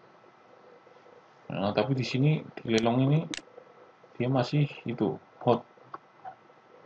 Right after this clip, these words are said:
Nah, ini kan, kita jual lagi, tidak apa-apa.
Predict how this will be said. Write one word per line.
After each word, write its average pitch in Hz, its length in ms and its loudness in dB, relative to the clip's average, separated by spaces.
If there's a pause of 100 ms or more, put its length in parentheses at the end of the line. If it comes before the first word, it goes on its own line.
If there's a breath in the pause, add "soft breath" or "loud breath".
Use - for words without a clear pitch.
(220)
Nah, 85 320 -6 (160)
ini 101 80 -6
kan, 107 160 -4 (560)
kita - 160 -4
jual 107 160 4
lagi, 104 320 0
tidak 104 160 0
apa-apa. - 320 -4